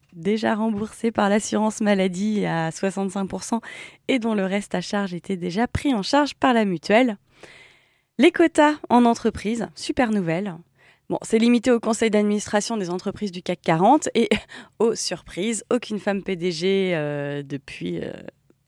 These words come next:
à la direction du cac quarante, ni à la présidence d'entreprise, et seulement trente-trois pour cent de femmes cadres dans ces entreprises-là. Alors, le bilan, euh, enfin, ce bilan est tiré du travail d'Olympe, euh, Rêve. Rendons à César tout ça.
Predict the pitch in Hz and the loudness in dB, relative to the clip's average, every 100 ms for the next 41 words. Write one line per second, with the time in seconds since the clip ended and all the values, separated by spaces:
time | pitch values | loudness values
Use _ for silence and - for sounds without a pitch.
0 | _ - 160 156 151 160 151 175 160 143 | _ -16 -10 -8 -8 -10 -10 -8 -8 -10
1 | - 160 - 151 240 - - - 226 262 | -12 -12 -8 -4 -2 -4 -10 -6 2 4
2 | 269 208 - 196 170 170 156 151 - - | 4 2 0 -6 -4 -6 -6 -10 -12 -8
3 | 226 214 220 - - - _ - 233 - | -6 -6 -10 -20 -20 -20 _ -2 -2 -2
4 | - - 190 208 247 - 311 294 294 269 | -8 0 2 2 0 2 2 4 2 0
5 | 214 - 240 185 170 - 190 175 180 202 | -2 -4 -4 -4 -4 -2 -2 2 2 2
6 | 180 170 175 180 190 - 180 - 147 - | 0 -2 -4 -6 -6 -6 -10 -10 -12 -12
7 | - _ _ _ _ - - - - - | -14 _ _ _ _ -20 -18 -20 -20 -20
8 | - _ _ _ _ - 208 190 - 233 | -20 _ _ _ _ 4 4 4 2 2
9 | 247 233 220 226 233 190 170 170 170 170 | 2 0 0 0 0 0 0 -2 -6 -6
10 | 170 - 202 190 190 175 - 196 208 196 | -10 -8 -6 -2 -2 -4 -4 -2 -2 -4
11 | 160 - 208 226 208 208 214 - 165 151 | -6 -4 -2 0 2 0 -2 -6 -6 -4
12 | 156 175 160 - - _ 165 180 180 - | -4 -4 -6 -12 -20 _ -10 -6 -8 -8
13 | 165 165 147 - - | -12 -12 -12 -12 -12